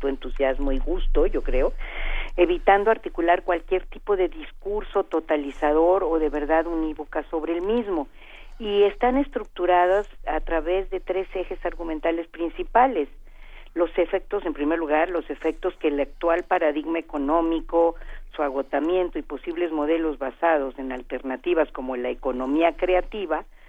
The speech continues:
tienen sobre la ciudad y sus habitantes.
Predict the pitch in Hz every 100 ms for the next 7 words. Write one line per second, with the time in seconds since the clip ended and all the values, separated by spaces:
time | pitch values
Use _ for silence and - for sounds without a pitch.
0 | - - - 185 180 190 - 175 160 147
1 | 143 - 143 139 147 160 139 - - 151
2 | 156 - 190 196 392 151